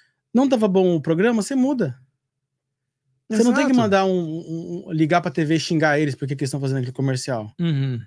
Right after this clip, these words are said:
Speaker 1: Então, assim, o, a meu Instagram, meu canal de televisão pessoal. O teu, teu canal de televisão. Não é teu?
Speaker 2: Uhum.
Speaker 1: Você é o artista, você dança, você canta, você mostra a tua casa, filma o que você quiser.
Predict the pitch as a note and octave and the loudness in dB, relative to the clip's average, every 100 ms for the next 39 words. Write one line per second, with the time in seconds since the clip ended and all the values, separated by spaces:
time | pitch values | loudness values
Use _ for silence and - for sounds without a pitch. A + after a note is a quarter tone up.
0 | _ _ D#3 G#3 G#3+ E3 D#3 - C3+ B2+ | _ _ -4 -2 -2 -2 -4 -6 -8 -4
1 | C3 C3 C3 C3+ D#3+ D3+ E3+ A3+ - G3 | -4 -4 -4 -2 0 2 2 0 -4 -4
2 | E3 E3 E3 D#3+ C#3+ D#3 E3 F3 E3+ - | -2 -4 -4 -6 -4 -6 -6 -6 -8 -6
3 | E3+ B2+ - _ _ _ _ _ _ C3+ | -6 -6 -8 _ _ _ _ _ _ -8
4 | - D#3 D#3+ F3+ F#3 F#3+ F#3 F3+ F#3+ G3+ | 0 2 2 0 0 2 0 0 0 0
5 | G#3+ F#3 E3+ F3+ F#3 F#3 A3+ D#3+ D#3 D3 | 0 0 -2 4 4 6 6 6 4 0
6 | B2+ A#2+ A2 _ - F#3 G3 E3 D3 - | -2 -4 -8 _ 2 4 6 6 4 0
7 | A3 A3+ G3 D#3+ D3+ E3 C#3 D#3 F3 F#3 | 2 2 2 0 2 0 2 2 2 0
8 | D#3 C#3+ D#3 - E3 D3+ D#3+ C#3+ C#3 - | -2 -2 -2 0 2 2 2 -2 -2 0
9 | D3 C#3 A#2+ _ _ - D3 C#3 C3+ C3 | 2 2 0 _ _ 0 2 2 -2 -8
10 | - D3 D#3 D3 C#3 D3+ D#3 - E3 F#3+ | -4 0 0 -2 -4 -4 -6 -8 -8 -4
11 | F3 C#3+ E3 | -2 0 -2